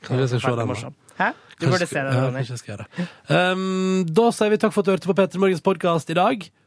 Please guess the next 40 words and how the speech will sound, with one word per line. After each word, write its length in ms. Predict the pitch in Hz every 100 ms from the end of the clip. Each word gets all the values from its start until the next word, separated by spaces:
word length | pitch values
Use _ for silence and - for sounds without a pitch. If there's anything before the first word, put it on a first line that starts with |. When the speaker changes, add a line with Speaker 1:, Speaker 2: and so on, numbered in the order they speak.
| -
Speaker 1:
og 100 | 160
håper 300 | 165 156 175
at 80 | 160
vi 80 | 151
snakkes 300 | 156 147 147
igjen 140 | 151
til 100 | 143
ny 100 | 147
podcast 500 | 131 139 127 120 -
i 100 | -
morgen 480 | 123 120 120 123 123
den 120 | 117
dag. 360 | 104 135 208 135 - - - -
Og 80 |
så 100 | 107 131
må 80 |
vi 60 | 165
minne 120 | 156 156
om 40 |
da 80 | 135
at 60 | 120
hvis 160 | 135
du 100 | -
har, 260 | 143 139 135
eh, 120 | 131 127
forslag 420 | 131 117 139 120
til 240 | 135 123
konsekvens 540 | 117 120 - 131 120 117
av 220 | 123 120
quizen 340 | - 127 123
til 100 | 110 117
Arne 120 | 117
Yngve, 320 | 120 147 170 _ _ -
send 260 | - 123
den 100 | 120
til 100 | 110
P 160 | 107 110
tre 140 | 110
morgen 320 | 117 110 101
krøllalfa 580 | 90 110 104 95 - 104